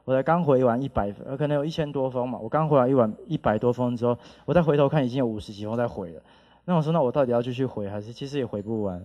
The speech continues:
然后有些，有些写的是那种，大家可以看半个小时那一种，写好长啊，他把他这一生遇到，<laughs> 然后他把，他把他这一个月遇到的事情，他感情的事情啊，家里的事情啊，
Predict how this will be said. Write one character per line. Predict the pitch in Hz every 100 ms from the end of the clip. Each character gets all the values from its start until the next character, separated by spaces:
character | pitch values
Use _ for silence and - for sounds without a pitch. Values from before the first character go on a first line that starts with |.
| - _ _ _
然 | 139
后 | 156
有 | 135
些， | 147 151 151
有 | 131
些 | 123 160
写 | - 127 107
的 | 110
是 | 123
那 | 139
种， | 127 101 90 - _ _ _ _ _
大 | -
家 | 147 139
可 |
以 | 135
看 | 143
半 | 131 127
个 | 104
小 | 98 87
时 | - 98
那 | 95
一 | 98
种， | - 87 - _ - _
写 | - 160
好 | 139
长 | 120 120
啊， | 117
他 | 135
把 | 135 120
他 | 127
这 | 143
一 | 139
生 | 139 135
遇 | 131
到， | 131 110 -
<laughs> | -
然 | 139
后 | 160
他 |
把， | 156 120 - -
他 | 180
把 | 165
他 | 165
这 | 185
一 | 170
个 |
月 | 151 156
遇 | 156
到 | 151
的 | 143
事 | 143
情， |
他 | 147 156
感 | 120 110
情 | 120
的 | 120
事 | 135 135
情 | 120 113
啊， | 113
家 | 131 123
里 |
的 | 113
事 | - 123
情 | 120 107
啊， | 107 110